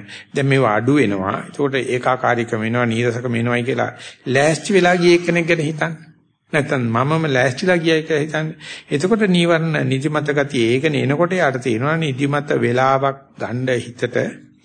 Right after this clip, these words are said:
කවදාකවත් ඒ නිදිමත කිට්ටු කරන එන වෙලාවේ දතේ කැක්කුම්, බඩේ කැක්කුම්, ඉෂේ කැක්කුම්, හිතවිලි, වේදනා, සද්ද මොකක්වත්ම නැහැ. සියල්ල කරුණු හරියනකොට නිදිමත එනවා.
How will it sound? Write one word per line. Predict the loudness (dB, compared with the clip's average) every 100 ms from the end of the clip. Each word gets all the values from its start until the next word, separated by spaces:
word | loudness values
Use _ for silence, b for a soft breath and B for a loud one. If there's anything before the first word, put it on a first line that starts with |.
| b b b b -4
කවදාකවත් | 2 2 2 2 2 2 0 0 -4 -2
ඒ | -2
නිදිමත | -2 -2 -4 -6
කිට්ටු | -8 -12 -6
කරන | -2 0
එන | 0 0
වෙලාවේ | 2 2 0 0
දතේ | -2 -2 0 -2
කැක්කුම්, | -2 -4 -4 -2
බඩේ | -2 0 0
කැක්කුම්, | 0 -4 -4 -4
ඉෂේ | -2 -2 -2
කැක්කුම්, | -2 -4 -6 -4 -4
හිතවිලි, | -2 -4 -4 -2 -2 -2 -2
වේදනා, | 2 2 2 0 0 0
සද්ද | 0 -2 -2 -2
මොකක්වත්ම | -2 -2 -6 -12 -20 -20 -4 -4 -4 -12
නැහැ. | -14 -18 _ _ B B B
සියල්ල | -8 2 4 4 4 2 2
කරුණු | 2 2 4 2
හරියනකොට | 0 0 2 2 2 0 -4 -10 -12 _ _
නිදිමත | -6 -4 -4 -4
එනවා. | -8 -12